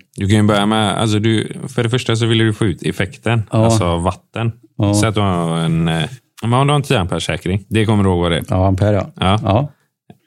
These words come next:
Speaker 1: Men en säkring?
Speaker 2: Ja, ja.
Speaker 1: Ja.
Speaker 2: Det är sådana som sitter i väggen.
Speaker 1: Ja.
Speaker 2: Ja.
Speaker 1: Och, eh, hur mycket spänning har vi i dagens
Speaker 2: Två trettio,
Speaker 1: vägg?
Speaker 2: två tjugo.
Speaker 1: Ja, nu får du nog bestämma dig.
Speaker 2: Två trettio.
Speaker 1: Ja,
Speaker 2: Ja.
Speaker 1: plus minus fem procent då.
Speaker 2: Ja.
Speaker 1: Men det är lite överkurs.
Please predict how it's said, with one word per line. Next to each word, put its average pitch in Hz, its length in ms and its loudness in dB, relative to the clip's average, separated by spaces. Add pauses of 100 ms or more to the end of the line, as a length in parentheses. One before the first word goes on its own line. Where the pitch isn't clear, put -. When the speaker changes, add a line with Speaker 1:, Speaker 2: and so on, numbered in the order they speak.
Speaker 1:
Men 101 180 2
en 98 100 2
säkring? 104 400 0 (100)
Speaker 2:
Ja, 117 160 2
ja. 90 120 0
Speaker 1:
Ja. 78 160 0
Speaker 2:
Det 113 60 0
är - 20 0
sådana 110 220 2
som 98 120 0
sitter 95 300 -2
i 95 40 4
väggen. 92 340 2 (100)
Speaker 1:
Ja. 90 320 -4
Speaker 2:
Ja. 104 220 0 (360)
Speaker 1:
Och, 98 300 2
eh, 98 480 0
hur 104 300 0
mycket 92 720 0
spänning 98 440 -2
har 147 180 0
vi 90 380 0
i 87 60 -2
dagens 82 260 -2
Speaker 2:
Två 110 120 2
trettio, 98 320 0
Speaker 1:
vägg? 95 100 2 (300)
Speaker 2:
två 107 120 0
tjugo. 90 320 0 (180)
Speaker 1:
Ja, 120 100 -6
nu 85 120 0
får 98 120 -2
du 131 120 4
nog 95 180 0
bestämma 90 340 2
dig. 117 80 2
Speaker 2:
Två - 0 -
trettio. 92 220 0 (100)
Speaker 1:
Ja, - 360 -4
Speaker 2:
Ja. 95 140 0
Speaker 1:
plus 95 160 0
minus 80 280 -2
fem 78 160 -4
procent 85 300 -2
då. 98 60 0
Speaker 2:
Ja. 92 160 0
Speaker 1:
Men 87 120 2
det 120 60 4
är 131 100 4
lite 107 200 2
överkurs. 90 240 2